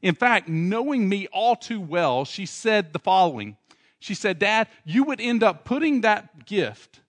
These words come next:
in the attic and forgetting about it." And let me tell you, she's probably correct. I did ask Isabella, though, this follow-up question. What if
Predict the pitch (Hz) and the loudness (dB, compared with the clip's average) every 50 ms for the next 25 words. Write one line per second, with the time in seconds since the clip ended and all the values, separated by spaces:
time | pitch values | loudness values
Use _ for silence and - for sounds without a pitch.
0 | _ _ _ _ _ - 185 202 196 175 160 - 147 160 165 165 147 127 - 147 | _ _ _ _ _ -4 -2 0 2 2 2 2 4 4 4 4 2 0 -2 -4
1 | 139 120 - 117 110 113 131 120 113 107 98 90 82 - 85 - 90 92 - _ | -6 -6 -6 -6 -4 -4 -4 -2 -2 -4 -8 -8 -10 -10 -10 -10 -10 -12 -14 _
2 | _ _ _ _ _ _ _ _ _ _ _ _ 127 143 160 175 180 147 - - | _ _ _ _ _ _ _ _ _ _ _ _ -4 -2 -2 0 -2 -2 -2 0
3 | 170 147 147 113 - - - 131 - - - - 160 160 160 156 147 120 117 120 | -2 0 -2 -4 -8 -12 -14 -14 -16 -10 -6 -4 -2 0 0 0 -2 -2 -4 -6
4 | 113 - - 117 110 110 104 98 92 _ _ _ _ _ _ _ _ _ _ _ | -6 -8 -8 -10 -8 -8 -8 -10 -12 _ _ _ _ _ _ _ _ _ _ _
5 | _ _ _ _ _ _ _ _ - 165 180 196 175 131 117 208 269 320 320 - | _ _ _ _ _ _ _ _ -4 0 0 0 0 0 -2 -4 -2 -2 -2 -2
6 | - 160 143 135 - - 160 156 131 131 131 120 135 135 135 131 123 127 135 135 | -2 -2 -2 -4 -6 -6 -6 -6 -6 -6 -6 -4 -2 -2 -2 -2 -2 -2 -4 -4
7 | 127 147 147 - - - 160 160 165 165 147 131 123 113 - _ _ 127 110 104 | -6 -8 -10 -10 -10 -8 -6 -6 -4 -6 -6 -6 -8 -8 -10 _ _ -12 -12 -12
8 | - - - 113 113 113 113 _ _ _ _ _ _ _ _ _ _ _ _ _ | -12 -16 -18 -16 -18 -18 -18 _ _ _ _ _ _ _ _ _ _ _ _ _
9 | _ _ _ _ _ _ _ _ _ _ _ _ 131 139 262 294 - - - 165 | _ _ _ _ _ _ _ _ _ _ _ _ _ -2 -2 -2 -2 -2 -6 -8
10 | 131 | -8